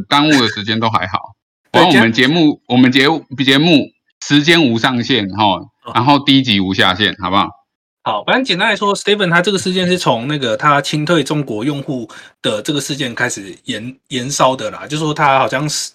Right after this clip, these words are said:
Speaker 2: 呃，一个礼拜之前吧，他就说要清退大陆I P，清退中国用户。但是其实有很多的，呃，在 Stephen 上面的大户，尤其是在 Mint 鞋子、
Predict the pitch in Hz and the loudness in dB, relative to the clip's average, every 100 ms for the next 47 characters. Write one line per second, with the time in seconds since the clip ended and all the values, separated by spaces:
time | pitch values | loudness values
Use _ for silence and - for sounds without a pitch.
0 | _ 127 117 117 117 165 151 160 156 147 | _ -10 -8 -8 -2 0 0 0 0 -2
1 | - 104 101 98 113 127 135 139 135 143 | -6 -6 -10 -14 -8 -4 -4 -2 -2 0
2 | 131 - - - - 143 143 147 135 135 | -2 -4 -16 -16 -6 -4 -2 -2 0 -2
3 | 135 113 110 120 107 - 131 143 131 117 | -2 -6 -8 -10 -10 -10 -6 -6 -6 -10
4 | 117 120 131 101 160 180 170 156 - _ | -10 -10 -12 -8 -4 -2 -2 -4 -16 _
5 | - 185 - 151 170 - 127 98 143 147 | -4 -2 0 0 0 0 -4 -4 -4 -4
6 | 131 104 - - - _ 135 117 110 - | -6 -10 -14 -20 -20 _ -4 -4 -4 0
7 | 180 - 156 156 127 - 170 160 131 - | 0 0 -2 -2 -4 -2 -2 -2 -6 -4
8 | 131 110 - 131 - _ - 143 175 139 | -4 -4 -4 -6 -6 _ -2 -2 -2 -4
9 | 170 165 160 143 - - 202 214 147 135 | -4 0 0 0 -6 -12 -4 -2 -2 -6
10 | 110 - 110 127 - 92 | -6 -6 -6 -8 -12 -14